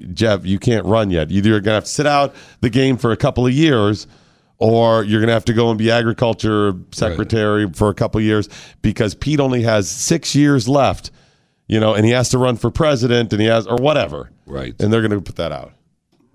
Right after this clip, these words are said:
Speaker 2: No, they most definitely will. The parties will control that a hundred percent then when they do that.
Speaker 1: So
Speaker 2: And
Speaker 1: it
Speaker 2: I don't know how you get around that.
Speaker 1: I am absolutely for term limits at this point.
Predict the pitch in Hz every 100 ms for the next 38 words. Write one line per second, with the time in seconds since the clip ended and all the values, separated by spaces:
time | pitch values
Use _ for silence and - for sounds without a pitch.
0 | - _ 92 90 - _ _ _ _ _
1 | _ - 131 120 131 104 - 120 80 76
2 | 80 78 - 117 95 78 82 - 78 -
3 | 82 73 71 65 71 58 60 92 80 -
4 | 65 62 62 62 57 50 - - 92 85
5 | 85 - 104 104 101 71 71 76 76 62
6 | 64 62 55 - 117 117 - 120 139 -
7 | 147 131 107 110 107 104 - 110 107 110
8 | 107 104 92 104 - 113 117 98